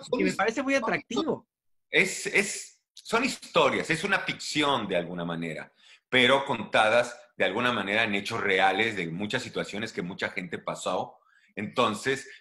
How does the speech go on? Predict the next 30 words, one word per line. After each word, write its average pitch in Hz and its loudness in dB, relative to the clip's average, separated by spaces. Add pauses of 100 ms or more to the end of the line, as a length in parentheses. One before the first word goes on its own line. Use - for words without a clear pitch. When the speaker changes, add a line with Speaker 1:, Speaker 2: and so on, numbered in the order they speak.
Speaker 1:
so-, - 0
todo 151 4
se 139 -6
comprimió 117 0
en 147 0
una 117 0
película 113 0 (440)
en 95 -10
donde 95 -4
se 110 -4
va 98 2
a - -4
contar 120 0
por 139 -2
qué 180 0
son 175 0
las 143 0
relaciones 113 -2 (240)
tóxicas. 165 2
Speaker 2:
¿Cuán-, 254 4
cuánto 285 6
Speaker 1:
Porque 277 6
Speaker 2:
dura, 269 -2
cuánto 233 0
dura 240 2
el 196 2
anterior 180 -2
trabajo 185 -2
y 131 -2
este? 120 -12